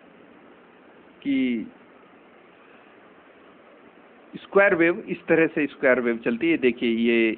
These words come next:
ये, ये, ये वाला जो फिगर है, ये एक square है, ये भी एक square है, फिर ये भी एक square है और आगे भी ये इसी तरह से, अ, wave motion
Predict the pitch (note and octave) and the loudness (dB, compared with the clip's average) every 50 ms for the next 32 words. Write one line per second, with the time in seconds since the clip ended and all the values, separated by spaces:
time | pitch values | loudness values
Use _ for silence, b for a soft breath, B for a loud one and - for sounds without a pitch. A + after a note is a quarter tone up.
0 | - - - C3 C3+ B2+ B2 A2+ - - - - - B2+ A#2+ A2+ A#2 A#2 A#2 A2+ | -8 -12 -6 -2 0 2 2 2 0 -4 -12 -16 -12 -8 -4 -2 0 2 2 2
1 | A2 - - - B2+ A#2+ B2+ C#3+ D3 C3+ B2 A2 A2 A2 A2 G#2+ A2 G#2+ F#2+ - | 0 -2 -4 -4 -2 0 0 0 2 2 2 2 2 0 -2 -2 -4 -6 -8 -10
2 | - - - - - - - - A#2+ G#2+ A2 G#2+ A2 A#2 B2+ C#3 C#3 B2+ A#2+ A2+ | -14 -20 -20 -20 -20 -14 -10 -8 -6 -4 -4 -4 -6 -6 -8 -8 -8 -6 -4 -4
3 | A2 A2 - - - - - - - A#2 - - A#2 - - - C3 B2+ B2+ B2+ | -4 -4 -6 -10 -16 -20 -14 -12 -12 -10 -8 -8 -10 -10 -10 -4 0 2 2 2
4 | B2+ B2 B2 B2 A#2 A#2 A#2 A#2 A#2 B B B B B B - - A#2 A#2+ A#2+ | 2 0 0 -2 -4 -2 -4 -4 -6 B B B B B B -14 -6 -2 0 0
5 | A#2+ A2+ A#2+ A#2 A#2 A2+ A2 A2 A2+ A#2 A2 - - - C3 B2+ B2 B2 B2 A#2+ | 0 0 0 0 0 0 0 -2 -4 -8 -10 -10 -10 -4 0 0 2 2 2 0
6 | A#2+ A#2+ A#2+ A#2 A#2+ A#2+ A#2 A2+ - - - C3 A#2+ G#2 G#2 - - B B B | -2 -4 -4 -4 -4 -4 -8 -10 -14 -6 -2 -2 -2 -2 -4 -8 -16 B B B
7 | B - - - A2+ A2+ A#2 A#2 A2+ A#2+ A#2 A2+ A2+ A2 G#2 - A2 - - - | B -20 -12 -6 -2 0 0 0 0 0 0 0 0 0 -2 -6 -10 -14 -8 -4
8 | B2 B2 C3+ C#3 E3+ F#3 F#3 D3 A2+ A#2 A2+ A2 A2 G#2 A2 A2 A2 A2 G#2+ - | -2 0 0 0 0 -2 0 0 0 0 0 -2 -4 -4 -4 -4 -4 -4 -6 -8
9 | - B2 - - B3+ G#3+ - A2 G#2 G#2+ - - A2+ A2 - - - - - - | -10 -12 -12 -12 -10 -8 -6 -6 -4 -6 -6 -6 -6 -8 -8 -10 -18 -20 -20 -20
10 | - - - - - - - - - - - A#2+ A2+ A2 G#2+ G#2 G2+ G2 G2 - | -20 -20 -20 -20 -20 -20 -20 -20 -20 -12 -8 -6 -4 -4 -4 -6 -8 -8 -10 -12
11 | - - - - - - - - - B B B B B B - - - - B2 | -12 -12 -12 -14 -14 -16 -18 -20 -20 B B B B B B -20 -20 -18 -16 -4
12 | A2+ A#2+ A#2+ A#2+ A#2 A2+ A2 A2 - - F3+ | 0 2 4 4 4 2 0 -2 -4 -10 -12